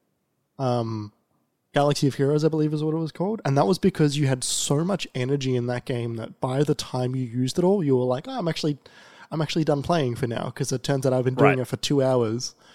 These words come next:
Speaker 1: and that, that you, that, that's how long it took to use up all my energy.
Speaker 2: Rather than an artificial limitation.
Speaker 1: At least at the beginning, anyway.
Speaker 2: Bloody
Speaker 1: Um,
Speaker 2: Candy Crush.
Speaker 1: Yeah. Uh, so Marvel Snap is a, is a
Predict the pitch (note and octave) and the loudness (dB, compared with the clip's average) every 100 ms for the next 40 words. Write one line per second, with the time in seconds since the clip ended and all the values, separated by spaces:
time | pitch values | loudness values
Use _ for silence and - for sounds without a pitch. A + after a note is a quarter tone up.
0 | - _ C3+ B2+ A#2+ A2+ - - - _ | -20 _ -4 -2 -2 -6 -10 -14 -20 _
1 | - D3 C3 - B2 F3+ D#3 - C3+ D#3+ | -6 -2 -2 -4 -10 -2 0 0 0 0
2 | C#3+ D3 - B2 - C3+ - C#3 B2+ B2+ | 2 0 -2 -6 -2 -2 0 0 -2 -4
3 | C3+ - A#2+ A#2 B2+ A2+ A#2+ A#2 A#2+ A#2+ | -6 -6 -4 -2 -4 -4 -6 -6 -8 -12
4 | - E3 _ _ _ _ _ _ _ A2+ | -14 -16 _ _ _ _ _ _ _ 2
5 | G#2+ G#2 G2+ G2 F#2+ A2 G#2+ G2+ G#2 - | 2 2 -2 -2 -2 2 2 0 -8 -6
6 | G2+ F#2+ - F#2+ F#2 F2 F2 - - G3 | -8 -6 -4 -6 -6 -12 -14 -18 -2 6
7 | G3+ D3 C3 B2 A#2+ A2+ A2+ G#2+ - - | 6 6 0 0 -2 -4 -6 -8 -10 -12
8 | - _ _ _ _ _ _ _ B2+ A#2 | -14 _ _ _ _ _ _ _ -2 0
9 | A2 G#2+ A2 A2 A2+ - A2+ A2+ A2+ - | 0 0 2 2 2 2 4 4 4 -4
10 | - - _ _ _ _ - - - - | -10 -16 _ _ _ _ -12 -10 -12 -18
11 | _ _ _ _ _ _ - B2 B2 C3 | _ _ _ _ _ _ 0 2 2 0
12 | - C3+ C3+ C#3+ F#3 G#3+ B3 - D#3+ C#3 | 0 0 2 4 4 4 0 0 -2 -4
13 | - C#3 B2+ B2 A#2+ C#3 B2+ A#2 A2+ | -2 0 2 2 -2 -4 -2 -2 -2